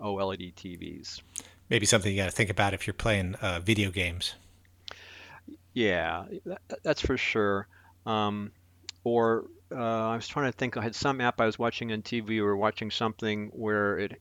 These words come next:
Speaker 1: it kept something in the, maybe it's Spotify. Sometimes I'll play Spotify on the T V, and it seems like sometimes they'll keep certain logos in the same place, and you wish they'd move them around, if you will.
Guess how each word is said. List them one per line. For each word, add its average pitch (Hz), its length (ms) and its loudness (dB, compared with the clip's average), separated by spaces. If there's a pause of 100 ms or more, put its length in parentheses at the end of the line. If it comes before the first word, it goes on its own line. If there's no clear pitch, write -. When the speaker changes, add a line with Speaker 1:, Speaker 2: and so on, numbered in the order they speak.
(120)
Speaker 1:
it - 120 -14
kept - 280 -2
something 120 320 -6
in 107 180 -2
the, 101 280 2
maybe 131 240 0
it's - 220 -4
Spotify. 113 800 0
Sometimes 156 360 -4
I'll 139 60 2
play 135 160 0
Spotify 139 380 -2
on 147 120 -4
the 147 80 -6
T 147 180 -6
V, 151 140 -4
and 139 80 -8
it - 40 -12
seems 135 220 -6
like 127 120 -4
sometimes 127 440 -8
they'll 117 100 -6
keep - 240 -10
certain 123 300 -6
logos 120 380 -4
in 120 60 -10
the 117 80 -8
same 120 240 -6
place, 117 360 -4
and 107 80 -8
you 107 80 -6
wish 113 200 -4
they'd 107 220 -4
move 107 220 -4
them 113 140 -4
around, 110 320 -2
if 107 120 -10
you 117 120 -4
will. 117 240 -2